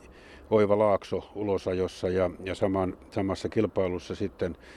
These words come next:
tämä oli viisisataa kuutioissa tämä Laakso, mutta kolme ja puoli sataa siis Uljas Pekkinen ajoi ulos. Hän, Pekkinen, ei, ei loukkaantunut pahastikaan, mutta silloin,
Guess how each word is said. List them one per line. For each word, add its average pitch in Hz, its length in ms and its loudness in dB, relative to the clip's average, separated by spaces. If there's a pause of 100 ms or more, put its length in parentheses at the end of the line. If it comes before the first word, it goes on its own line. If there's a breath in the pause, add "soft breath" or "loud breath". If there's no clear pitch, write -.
(240 loud breath)
tämä 95 160 2
oli 95 140 2
viisisataa 98 420 2
kuutioissa 92 520 -4
tämä 98 220 -2
Laakso, 107 280 0
mutta 92 200 -6
kolme 104 280 2
ja 95 60 2
puoli 113 220 2
sataa 95 220 -2
siis 92 200 -6
Uljas 101 340 0
Pekkinen 92 500 -2
ajoi 90 320 -2 (400 loud breath)
ulos. 101 300 4
Hän, 104 220 0
Pekkinen, 92 540 0 (220)
ei, 101 400 -2
ei 104 160 0
loukkaantunut 92 600 0
pahastikaan, 98 600 0
mutta 92 220 -6
silloin, 101 360 2